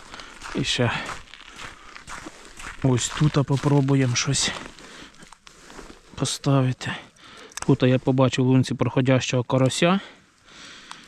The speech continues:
Зразу тако раз, два, квадрат. Повний квадрат кругом цієї лунки. Обсверлив.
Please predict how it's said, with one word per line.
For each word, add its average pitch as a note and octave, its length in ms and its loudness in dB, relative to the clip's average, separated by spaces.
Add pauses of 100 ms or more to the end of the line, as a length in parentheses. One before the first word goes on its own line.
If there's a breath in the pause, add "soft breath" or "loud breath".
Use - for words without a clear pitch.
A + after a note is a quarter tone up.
(100)
Зразу C3+ 400 4
тако B2 360 -2 (680 loud breath)
раз, B2 400 4
два, B2 360 2 (500 loud breath)
квадрат. C3 540 4 (1500 loud breath)
Повний C3 320 8
квадрат C3 500 0 (120)
кругом C3 280 4
цієї C3 240 4
лунки. B2+ 440 2 (2750 loud breath)
Обсверлив. B2+ 720 4